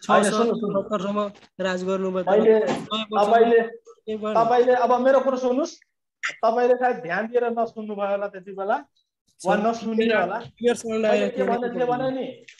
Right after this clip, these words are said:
Speaker 1: राजा त शासन गर्ने धेरै थियो, तर जसले मुख्य केही न केही काम गरेको छ र कामलाई हामी सम्झिनु पर्दा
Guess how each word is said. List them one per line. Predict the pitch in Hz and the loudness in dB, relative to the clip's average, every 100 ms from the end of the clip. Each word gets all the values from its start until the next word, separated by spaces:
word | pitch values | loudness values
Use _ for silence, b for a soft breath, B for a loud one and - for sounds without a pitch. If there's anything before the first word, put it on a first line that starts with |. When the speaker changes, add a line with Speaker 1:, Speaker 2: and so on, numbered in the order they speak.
| - | -20
Speaker 1:
राजा | 131 175 214 233 247 254 | -8 -4 -2 -2 -2 -2
त | 247 254 | -2 -8
शासन | 233 214 220 226 240 | -6 -6 -6 -6 -6
गर्ने | 240 240 233 | -2 -2 -4
धेरै | - 143 175 220 | -8 -6 -4 -4
थियो, | - 208 208 208 208 | -4 -6 -4 -4 -4
तर | - - _ 226 254 | -10 -12 _ -6 -6
जसले | 185 220 254 269 247 | -4 -2 0 0 -2
मुख्य | 220 254 - 269 247 | -4 -8 -6 -4 -4
केही | - 226 247 | -2 -2 -2
न | 240 | -4
केही | 240 226 233 | -4 -2 -2
काम | 220 220 226 240 | -2 -4 -2 -4
गरेको | 233 240 233 233 | -4 -4 -4 -4
छ | - 254 240 | -4 -4 -6
र | |
कामलाई | 233 190 214 226 226 | -8 -4 -2 -2 -4
हामी | 202 165 196 | -4 -8 -10
सम्झिनु | - 208 208 226 | -6 -6 -6 -8
पर्दा | 226 220 226 | -4 -4 -4